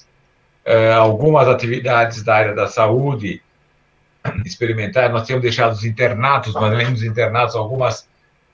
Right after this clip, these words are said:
algumas atividades que os alunos da área da saúde fazem, eh,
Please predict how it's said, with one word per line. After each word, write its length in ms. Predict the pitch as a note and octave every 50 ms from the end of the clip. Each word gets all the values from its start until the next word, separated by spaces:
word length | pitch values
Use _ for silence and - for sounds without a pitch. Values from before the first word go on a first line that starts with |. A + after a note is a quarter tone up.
| _
algumas 260 | - G#2+ G#2+ C3+ C3+
atividades 580 | C3+ - B2 A#2 A2+ A#2+ A#2 A2 G#2+ G#2+ G2+ -
que 120 | - -
os 100 | G#2+ -
alunos 300 | A2 G#2 G#2+ A2+ A#2+ A2
da 100 | A2 A2
área 160 | G#2+ A2 G#2+ G#2
da 60 | -
saúde 320 | - G#2 F#2+ G2 G#2 A#2
fazem, 500 | A2 - A#2 A#2 B2+ A#2 A2 A#2 A2 - _ _ _ _ _ _ _ _ _ _ _ _ -
eh, 420 | G2 G2 G2 F#2+ F#2+ F#2 F2+ F2+